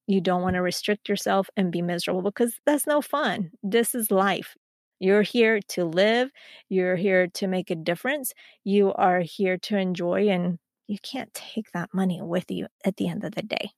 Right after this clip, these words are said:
right? You wanna do some smart things with it, but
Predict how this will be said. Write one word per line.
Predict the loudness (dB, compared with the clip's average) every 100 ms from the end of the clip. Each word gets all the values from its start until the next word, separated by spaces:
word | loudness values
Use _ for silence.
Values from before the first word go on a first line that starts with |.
| -2
right? | 0
You | 2 0
wanna | 0 0
do | 0 0
some | 0 0
smart | 2 2 2 2
things | 2 2 2
with | 0 2
it, | 0 0 _ _ _ _ _ 0
but | 0